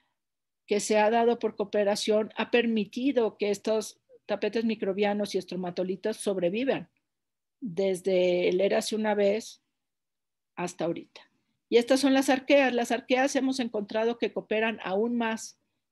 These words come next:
que las bacterias entre sí y que en los, por, en los domos del arqueano, las arqueas forman un core que es constante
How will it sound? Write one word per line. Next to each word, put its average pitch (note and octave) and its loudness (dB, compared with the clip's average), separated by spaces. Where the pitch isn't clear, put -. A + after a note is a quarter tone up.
que G3+ -2
las G3+ 0
bacterias G#3+ -2
entre G3 -4
sí - -6
y A3+ -4
que A3+ 0
en A3+ -2
los, A3 -2
por, G#3 0
en G#3 -2
los G#3 -2
domos A#3+ -2
del A#3+ 0
arqueano, A#3 -2
las G#3+ -4
arqueas A#3 0
forman A#3 0
un A#3 -2
core A3 -2
que G#3 -4
es - -8
constante G3 -6